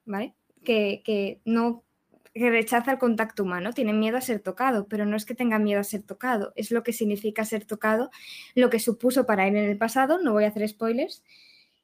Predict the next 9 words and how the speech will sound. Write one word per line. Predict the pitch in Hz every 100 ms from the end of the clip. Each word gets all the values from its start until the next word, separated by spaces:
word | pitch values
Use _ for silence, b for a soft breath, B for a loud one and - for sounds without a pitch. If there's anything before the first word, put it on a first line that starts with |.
| _
que | 262
es | 254
lo | 262
que | 262
le, | 247 226 - _ -
le | 220 240
remueve | 220 220 240 269 240 240 - _
y | 240
entonces, | 220 208 226 214 233 233 -